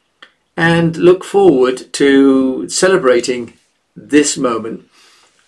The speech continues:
at some stage in the future when we've passed through this covid times. So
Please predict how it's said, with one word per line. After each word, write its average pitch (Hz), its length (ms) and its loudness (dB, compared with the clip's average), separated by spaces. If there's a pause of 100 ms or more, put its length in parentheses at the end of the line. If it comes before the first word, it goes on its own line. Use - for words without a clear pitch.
(280)
at 147 160 -4
some 160 340 -2
stage 143 400 0
in 135 100 -4
the 135 80 -2
future 170 380 -4
when 120 200 -6
we've 117 200 -6
passed 127 360 -6
through 123 160 0
this 117 180 -4
covid 117 380 -4
times. 127 480 -12 (1300)
So 170 460 2